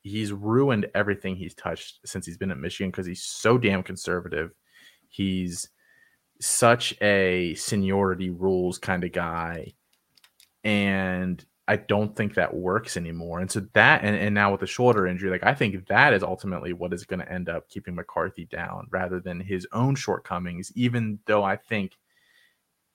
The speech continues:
had he gotten the opportunity, his own shortcomings would have been enough to block him. But we will probably not know that at this point 'cause it's going to be at least year three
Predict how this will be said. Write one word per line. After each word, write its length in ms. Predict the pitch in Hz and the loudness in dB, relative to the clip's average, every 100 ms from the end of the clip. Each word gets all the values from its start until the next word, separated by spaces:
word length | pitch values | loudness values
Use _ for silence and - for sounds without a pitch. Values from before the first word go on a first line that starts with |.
| _ - | _ -4
had 460 | 98 101 120 117 | -2 2 6 4
he 180 | 110 120 | 2 -4
gotten 380 | 104 92 85 131 | 0 0 0 0
the 60 | 139 | 0
opportunity, 420 | 135 - 147 131 | 0 -2 -4 0
his 180 | 113 110 | 0 0
own 140 | 110 | -2
shortcomings 500 | - 101 - 107 101 | -4 -4 -2 -4 -2
would 120 | 95 | -2
have 120 | 98 | -2
been 140 | 98 98 | -2 -2
enough 420 | 95 98 98 - | 0 4 2 2
to 140 | 107 | -6
block 380 | 92 87 95 - | -4 0 0 0
him. 180 | - 98 | -12 -4
But 140 | 110 104 | 0 2
we 160 | 120 | 4
will 180 | 143 156 | 4 4
probably 460 | 151 165 175 131 135 | 4 4 4 0 -2
not 420 | 113 131 147 110 | 2 2 2 -2
know 280 | 104 120 135 | -8 -6 -6
that 200 | - 53 | -6 -8
at 100 | - | -10
this 120 | - | -16
point 300 | - - - | -16 -16 -14
'cause 120 | 101 | -10
it's 100 | 95 | -10
going 160 | - 98 | -8 -8
to 60 | 95 | -6
be 80 | |
at 80 | 90 | -6
least 220 | 98 - | -8 -8
year 140 | 90 98 | -6 -6
three 640 | - 101 113 95 69 - | -8 -8 -6 -6 -8 -14